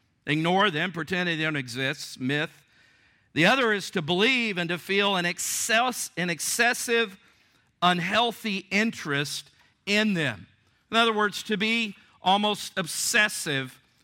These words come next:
with the subject. Well, we're not gonna be obsessive, but we're not going to ignore the fact that the Bible does address and talk about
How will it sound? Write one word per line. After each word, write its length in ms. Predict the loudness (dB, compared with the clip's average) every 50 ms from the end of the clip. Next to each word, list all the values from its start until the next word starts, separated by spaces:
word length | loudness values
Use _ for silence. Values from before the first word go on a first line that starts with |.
| _ _
with 180 | -6 -6 -4 -4
the 80 | -6
subject. 640 | -6 -4 0 0 0 0 0 -2 -8 -8 -8 -10 -12
Well, 200 | -4 -2 -2 0
we're 120 | 0 0 0
not 160 | 0 0 0
gonna 140 | 0 -4 -2
be 120 | -2 -2
obsessive, 880 | -2 -2 -6 -10 -10 -4 0 0 0 0 0 -4 -6 -4 -4 -4 -6 -8 _ _ _ _ _ _ _ _ _ _ -4
but 100 | -2 0
we're 120 | 0 2
not 220 | 2 2 2 2 0
going 240 | -2 -4 -4 -4 -4
to 180 | -6 -2 -2 -2
ignore 600 | -2 -2 -2 -2 -2 0 0 2 0 0 -2 -6 -10
the 80 | -14
fact 440 | -4 0 0 2 2 2 0 -2 -6
that 120 | -12 -8 -8
the 100 | -6 -2
Bible 400 | 0 2 4 4 2 0 -2 -6
does 340 | -2 0 0 0 0 -4
address 580 | -8 -10 -8 -4 -2 0 0 0 -2 -4 -10 -18 _ _ _ _ _ _ _ -10
and 100 | -8 -2
talk 320 | 2 2 2 2 2 -2
about 500 | -4 0 0 2 2 2 -2 -4 -6 -12